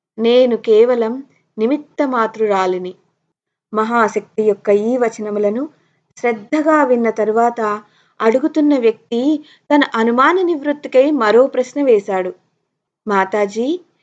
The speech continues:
వేదాంతం మొదలగు శాస్త్రాలలో జ్ఞానం లభించిన తరువాతనే మోక్షం లభిస్తుందని చెప్తారు." మాతాజీ ఇలా జవాబిచ్చారు, "కానీ ఈ జ్ఞానం కూడా ఆదిశక్తి మాత యొక్క కృప లేనిదే లభించదు.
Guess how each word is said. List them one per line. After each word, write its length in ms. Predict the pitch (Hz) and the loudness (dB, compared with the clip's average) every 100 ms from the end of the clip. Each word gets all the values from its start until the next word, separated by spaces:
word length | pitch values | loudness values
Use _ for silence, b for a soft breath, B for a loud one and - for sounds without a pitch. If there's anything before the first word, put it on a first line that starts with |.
| _ - | _ 2
వేదాంతం 800 | 220 240 254 262 247 247 240 240 b b - | 6 6 4 -2 -2 -6 -6 -10 b b -4
మొదలగు 380 | 240 254 254 247 | 0 2 0 -2
శాస్త్రాలలో 1000 | 240 226 - - 311 285 247 240 302 - b b 214 | -2 -2 -2 0 0 2 4 4 4 0 b b -4
జ్ఞానం 480 | 233 226 269 339 | 0 2 0 -2
లభించిన 480 | 320 269 294 302 311 | -2 -2 -2 -2 -4
తరువాతనే 720 | 302 262 269 277 269 262 311 | -2 -2 2 0 -2 -4 -2
మోక్షం 480 | 381 294 285 - 302 | 0 0 -4 -4 -2
లభిస్తుందని 600 | 277 254 254 - 262 262 | -2 -2 -8 -12 -8 -4
చెప్తారు." 560 | 294 269 254 214 196 185 _ _ _ _ _ _ _ 208 | -4 -4 -4 -4 -2 -4 _ _ _ _ _ _ _ -4
మాతాజీ 580 | 196 190 226 220 208 | -2 0 0 0 0
ఇలా 340 | 220 285 247 220 | -2 -2 0 -2
జవాబిచ్చారు, 840 | 208 196 202 233 226 - 208 90 - _ _ _ _ _ _ - | -2 -2 -4 -4 -8 -6 -4 -6 -14 _ _ _ _ _ _ 0
"కానీ 600 | 208 196 196 226 320 294 b b _ | 2 2 -2 -4 -4 -8 b b _
ఈ 180 | 269 277 | -4 -4
జ్ఞానం 500 | 220 233 220 269 294 | -2 0 0 2 -2
కూడా 560 | 285 254 240 262 330 320 b b - | 0 2 2 2 0 -8 b b 2
ఆదిశక్తి 680 | 240 302 339 330 359 _ 277 | 4 4 0 -6 -8 _ -4
మాత 360 | 254 240 285 | 2 2 2
యొక్క 320 | 349 339 339 277 | -2 -4 -4 -6
కృప 300 | 277 247 302 | -2 -2 0
లేనిదే 480 | 320 294 277 240 | 0 0 2 2
లభించదు. 680 | 233 208 208 247 254 233 185 | 2 0 -2 -4 -4 -6 -6